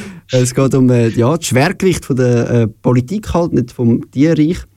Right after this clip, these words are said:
Und, äh, wir haben die, äh, ein bisschen anders angeschaut. Äh, äh, Sve-, äh, Reni, du hast da, äh, sehr eine spannende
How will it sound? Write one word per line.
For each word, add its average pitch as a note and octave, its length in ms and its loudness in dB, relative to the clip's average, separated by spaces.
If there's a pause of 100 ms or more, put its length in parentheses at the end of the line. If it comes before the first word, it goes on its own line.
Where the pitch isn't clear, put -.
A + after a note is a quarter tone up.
(500)
Und, A#2+ 240 0
äh, B2 140 2
wir C3 140 4
haben E3+ 120 -2
die, E3+ 140 0
äh, B2+ 280 0
ein A#2+ 40 -2
bisschen B2 160 0
anders E3 300 0
angeschaut. F3 560 0
Äh, C#3 720 0
äh, - 20 0
Sve-, C#3+ 280 -2
äh, B2+ 120 0
Reni, D3 240 4
du C#3+ 140 2
hast C#3 160 0
da, C3 280 2
äh, A#2+ 300 2
sehr D#3+ 300 2
eine D3+ 100 2
spannende D#3+ 920 2